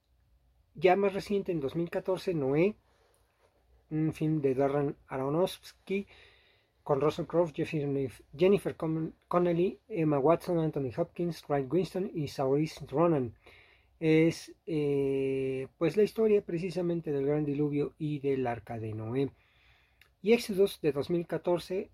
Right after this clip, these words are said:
eh, realizada por el director Ridley Scott, con Christian Bale, Aaron Paul, Sigourney Weaver, Ben Kingsley, pues bueno, pues también es la versión más moderna que existe de la película de los Diez Mandamientos, que es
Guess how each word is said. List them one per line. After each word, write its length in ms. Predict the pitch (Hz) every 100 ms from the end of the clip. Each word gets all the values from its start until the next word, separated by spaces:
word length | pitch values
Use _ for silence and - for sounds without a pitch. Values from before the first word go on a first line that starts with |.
| -
eh, 140 | 135
realizada 440 | 123 131 127 160 147
por 160 | 143
el 60 | 127
director 420 | 127 123 127 127
Ridley 260 | 147 156 156
Scott, 400 | - - 175 - - -
con 180 | 139 117
Christian 340 | 151 - 139
Bale, 200 | 143 151
Aaron 240 | - 147 131
Paul, 240 | 151 156
Sigourney 340 | - 135 135 131
Weaver, 320 | 135 135 117
Ben 200 | 123 127
Kingsley, 420 | - 196 160 185
pues 260 | - 185 -
bueno, 240 | 185 180
pues 160 | - -
también 360 | 139 143 139
es 300 | 139 135 - _ - - - _
la 160 | 160 160
versión 540 | 151 - 156 151 147 _
más 320 | 151 151 156 160
moderna 440 | 131 131 135 135
que 120 | -
existe 540 | 123 - 147 - 143 - _ _ _ _ _ _ - -
de 260 | 151 147
la 160 | 156 151
película 400 | 143 135 - 135
de 100 | 127
los 200 | 120 107
Diez 260 | 127 135 139
Mandamientos, 680 | 135 135 185 277 277 208
que 240 | - 170 185
es 200 | -